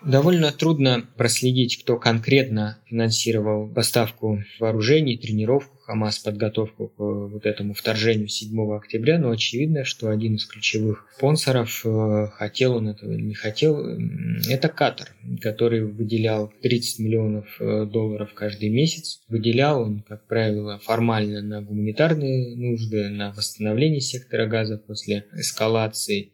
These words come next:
Но, по сути, эти деньги шли именно в карман хамас, и хамас тратил эти деньги на вооружение, на тренировку, на, м, оснащение и так далее.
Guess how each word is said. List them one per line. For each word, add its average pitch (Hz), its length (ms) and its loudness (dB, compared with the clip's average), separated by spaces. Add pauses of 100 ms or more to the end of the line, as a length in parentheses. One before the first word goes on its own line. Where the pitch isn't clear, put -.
Но, 113 240 2
по 127 160 0
сути, 170 340 0
эти 131 220 -2
деньги 117 420 0
шли 107 680 -2 (320)
именно 104 880 -2 (200)
в - 60 -20
карман 104 640 -4 (140)
хамас, 98 640 -2
и 123 80 -10
хамас 107 520 -2
тратил 120 400 0
эти 113 200 -6
деньги 117 320 -2
на 101 340 -4
вооружение, 143 800 0
на 113 400 4
тренировку, 110 640 0
на, 113 300 -2 (280)
м, 104 480 -2
оснащение 123 680 0
и 120 40 -4
так 117 220 -2
далее. 98 420 -4